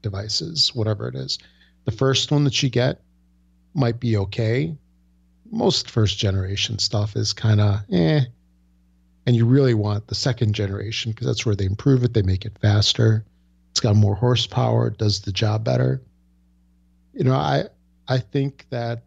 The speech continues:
they'll have, like, Roku-like improvements, you know, moving forward.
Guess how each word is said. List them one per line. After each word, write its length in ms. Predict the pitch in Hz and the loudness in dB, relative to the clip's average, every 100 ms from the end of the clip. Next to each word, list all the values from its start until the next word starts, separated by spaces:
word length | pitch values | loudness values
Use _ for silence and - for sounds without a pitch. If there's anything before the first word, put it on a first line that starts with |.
| - | -6
they'll 260 | 117 117 107 | -2 -2 -2
have, 480 | 113 110 113 117 | -2 -2 -2 -2
like, 140 | 123 123 127 | -2 -2 2
Roku-like 720 | 139 135 131 117 104 101 113 | 0 0 -2 0 -2 -4 -6
improvements, 840 | 107 - 143 104 110 110 - - _ _ _ _ _ _ _ _ - | -6 -6 -6 -6 -6 -8 -8 -8 _ _ _ _ _ _ _ _ 0
you 100 | 117 | 2
know, 100 | 110 | 4
moving 380 | 107 101 101 | 2 2 2
forward. 640 | 104 139 131 104 110 117 | 0 0 0 0 -4 -10